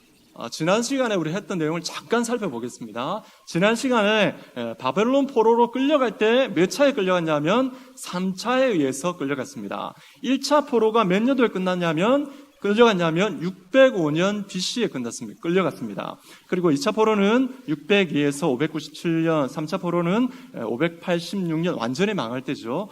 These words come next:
아, 다 팔려갈 때입니다. 아, 자, 그래서 여러분 일 차 포로로 끌려갈 때는 육백오 년을 여러분 꼭 기억해 두십시오. 자, 그다음에 두 번째는, 어, 삼 차에 끌려갔는데 다시 삼 차에서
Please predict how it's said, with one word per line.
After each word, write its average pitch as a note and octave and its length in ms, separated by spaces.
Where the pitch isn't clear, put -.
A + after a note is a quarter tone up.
아, A2 140
다 A#2+ 160
팔려갈 D3 520
때입니다. A#2 520
아, C#3+ 180
자, F#3+ 120
그래서 A#3 280
여러분 G#3+ 240
일 C#4 160
차 C#4+ 220
포로로 B3+ 320
끌려갈 G#3+ 320
때는 G3 180
육백오 G3+ 580
년을 G#3 300
여러분 E3+ 300
꼭 F3+ 160
기억해 D#3 260
두십시오. A#2+ 640
자, E3+ 120
그다음에 B3 280
두 F#3 140
번째는, A#3 720
어, A#2 280
삼 B3 340
차에 D4 300
끌려갔는데 B3+ 680
다시 C#4+ 580
삼 A3+ 340
차에서 C4+ 920